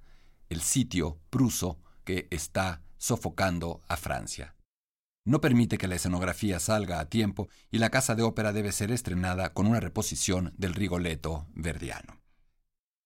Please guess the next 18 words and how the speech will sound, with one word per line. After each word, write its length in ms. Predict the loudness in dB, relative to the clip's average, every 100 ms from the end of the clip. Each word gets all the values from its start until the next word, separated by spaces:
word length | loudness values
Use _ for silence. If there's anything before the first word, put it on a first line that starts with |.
| _ _ _ _ -8
El 540 | -4 -4 -4 -6 -6
estreno 480 | -6 -4 2 2 2
se 160 | 2 -2
dará 360 | -2 0 -2 -4
finalmente 560 | -4 -2 0 0 0
el 80 | -2
veinticuatro 580 | -4 -6 -4 -4 -2 -2
de 120 | -4
diciembre 480 | -4 -4 -2 -2 -2
de 80 | -2
mil 200 | -2 -4
ochocientos 560 | -4 -2 -2 -2 -4
setenta 360 | -6 -6 -4 -4
y 100 | -2
uno, 240 | -2 -4
como 160 | -4 -4
había 220 | -4 -4
comentado, 560 | -4 -4 -2 -2 -4